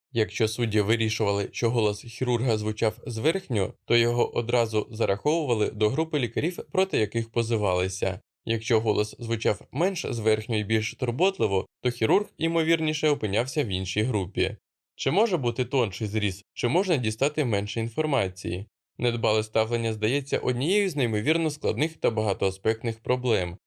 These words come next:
Проте, зрештою, виявляється, що вся справа в повазі, а найпростішим виявом поваги є тон голосу. Найгірший тон голосу, до якого може вдатися лікар, зверхній.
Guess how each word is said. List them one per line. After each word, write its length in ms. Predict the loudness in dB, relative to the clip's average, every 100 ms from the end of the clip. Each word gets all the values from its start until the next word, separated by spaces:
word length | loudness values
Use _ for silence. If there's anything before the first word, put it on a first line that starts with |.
| _
Проте, 320 | -4 -2 0 0
зрештою, 480 | 0 0 2 2
виявляється, 720 | 4 2 2 -2 -2 0 0 0
що 160 | -6
вся 220 | -4 -2 -2
справа 440 | -2 -2 0 -2
в 160 | -4 -4
повазі, 680 | -2 0 2 0 -2 -6 -8 _ -8
а 60 | -2
найпростішим 680 | -2 0 -4 -4 -4 -2
виявом 400 | 0 2 2 0
поваги 380 | 0 0 0 -2
є 160 | -4 -4
тон 260 | -2 -2
голосу. 720 | 0 0 0 0 -4 -6 -6 -8 _ _ -6
Найгірший 600 | -2 0 0 -2 -2 -6
тон 200 | 0 0
голосу, 460 | 2 0 0 -2 -6
до 160 | 0
якого 400 | 0 2 -2 0
може 260 | 0 0 0
вдатися 480 | 0 -2 -2 -4 -4
лікар, 420 | -2 0 -2 -2
зверхній. 800 | -8 -2 0 0 -2 -2 -2 -4